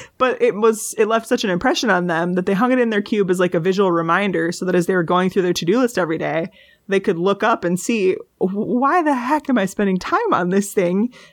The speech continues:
that's only gonna move s-, our sales dollars, like, this much?" So, I don't know. That was, like, the example that stuck out to me of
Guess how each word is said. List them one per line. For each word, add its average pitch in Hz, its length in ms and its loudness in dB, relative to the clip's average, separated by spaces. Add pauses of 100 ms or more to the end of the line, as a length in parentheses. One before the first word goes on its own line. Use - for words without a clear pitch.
(100)
that's 220 360 -2 (100)
only 247 280 2
gonna 214 180 2
move 190 320 2
s-, - 320 -10
our 185 80 2
sales 285 340 2
dollars, 175 520 0
like, 180 180 -2
this 208 180 0
much?" 175 260 0 (260)
So, 185 340 2
I 277 60 4
don't 294 100 4
know. 220 220 0
That 240 120 2
was, 285 140 2
like, 294 160 0
the 240 140 2
example 214 380 2
that - 120 0
stuck 202 220 0
out 190 180 0
to 196 80 -4
me 180 480 0
of 180 300 0